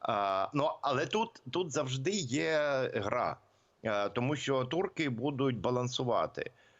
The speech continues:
А, м, вони будуть змінювати свою позицію в залежності від того, як слабнутиме Росія. А, вони ніколи раніше, ніж, е, м, ну, скажімо, е, це стане остаточно зрозуміло, робити нічого не будуть.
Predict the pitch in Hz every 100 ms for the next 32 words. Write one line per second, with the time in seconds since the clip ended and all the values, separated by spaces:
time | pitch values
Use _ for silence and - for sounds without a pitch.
0 | _ - 98 98 95 95 92 87 - 107
1 | 104 95 147 170 139 147 131 117 117 160
2 | 151 131 123 113 127 131 131 165 247 -
3 | 131 120 131 170 139 131 127 131 120 117
4 | - 165 147 139 131 123 110 90 107 113
5 | - - 101 101 95 92 90 87 90 -
6 | - 67 - - - - - - - 90
7 | 90 92 87 92 98 127 170 151 127 151
8 | 151 123 113 120 139 170 - 113 107 117
9 | - - 110 101 101 98 95 90 87 85
10 | - 135 117 90 - 104 104 101 98 -
11 | - - _ - 101 98 101 127 - 120
12 | 107 110 - 104 113 110 110 101 104 107
13 | 120 165 208 151 113 113 147 120 113 113
14 | 120 117 107 92 69 67